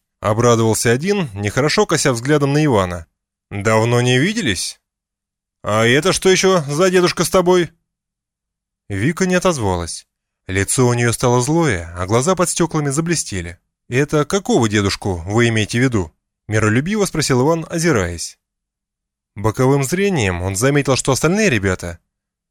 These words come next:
"Ребята, да", подумал Иван, "ребятушки-козлетушки"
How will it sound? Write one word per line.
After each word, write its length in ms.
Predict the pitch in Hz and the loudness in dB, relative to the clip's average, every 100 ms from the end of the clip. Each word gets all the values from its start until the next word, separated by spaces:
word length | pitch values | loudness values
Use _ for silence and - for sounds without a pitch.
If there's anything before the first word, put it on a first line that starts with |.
| _ | _
"Ребята, 720 | 214 233 110 90 - 87 82 _ _ | -6 -4 -2 -2 -4 -10 -12 _ _
да", 560 | 180 185 123 87 82 - _ - | -10 -2 -2 -2 -6 -16 _ -4
подумал 360 | 113 113 107 | -2 0 0
Иван, 300 | 107 95 85 - _ _ _ _ _ | 2 0 -2 -10 _ _ _ _ _
"ребятушки-козлетушки" 2000 | 101 107 107 - 208 226 - 196 196 185 - 190 190 185 - 95 - - 90 85 | -6 -2 -2 -2 -4 -4 -6 -6 -6 -6 -4 -2 -2 -4 -4 -6 -6 -10 -12 -12